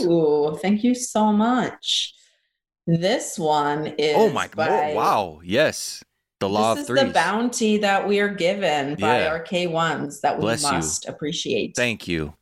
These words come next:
Speaker 1: K D Monroe, "Take Me to Church."
Speaker 2: Take
Speaker 1: Ho-,
Speaker 2: me to church.
Speaker 1: is that a Hozier reference?
Speaker 2: Yeah, oh, yeah.
Speaker 1: Um, five stars.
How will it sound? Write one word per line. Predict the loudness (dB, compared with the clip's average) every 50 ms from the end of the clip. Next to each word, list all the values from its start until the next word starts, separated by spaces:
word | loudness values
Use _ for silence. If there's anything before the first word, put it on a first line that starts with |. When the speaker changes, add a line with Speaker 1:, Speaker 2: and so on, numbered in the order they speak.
| _ _ _ _ _ _ _ _ _ _ _ _ _ _ _ _ _ -6
Speaker 1:
K | -4 0 0 2 2 0
D | 0 2 2
Monroe, | 4 4 2 2 2 2 2 2 2 2 0 0 -2 -6 -10 -14 _ _ _ _ _ _ _ _ _
"Take | -2 -2 0 -2 0 -2
Me | 0 0 0
to | 0 -2 -4
Church." | -6 -4 -2 -2 -2 -2 -6 -10 -12 -6 -4 -2 -2 -2 -4 _ _ _ _ _ _ _ _ _ _
Speaker 2:
Take | 2 4 6 6 6 4 2 2 0
Speaker 1:
Ho-, | 2 2
Speaker 2:
me | 2 2 0
to | -4 -10 -10 -6 -4
church. | -2 0 0
Speaker 1:
is | 0 0
that | 0 2 2
a | 0 0
Hozier | 0 0 0 0 0 0 0 2 2 2 2 2 2 2
reference? | 0 0 0 0 0 0 0 0 0 -2 -2 -4 -4 -8 -12 -16 _ _ _ _
Speaker 2:
Yeah, | -6 -2 0 0
oh, | 2 2
yeah. | 2 2 0 0 -2 -2 -6 -10 _ _ _ _ _ _ _ _ _ _ _ -4
Speaker 1:
Um, | 0 0 2 2 2 2 0 0 -2 -4
five | -4 -2 -2 -2 -2 -2 -4
stars. | -6 -4 -2 -2 -2 -2 -2 -2 -2 -2 -2 -2 -2 -4 -4 -6 -12